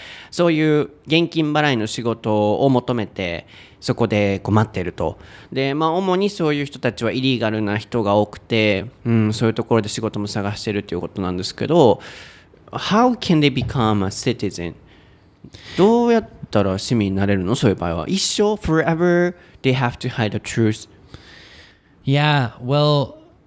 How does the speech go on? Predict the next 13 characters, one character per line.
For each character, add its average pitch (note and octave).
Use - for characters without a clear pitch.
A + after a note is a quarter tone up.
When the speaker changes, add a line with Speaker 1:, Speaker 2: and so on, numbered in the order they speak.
Speaker 2:
so D3+
if C#3
they D3+
are C#3
illegal D3+
immigrants, D3
it's A#2+
gonna C#3+
be C3+
really B2+
difficult C3
for D3
them C3+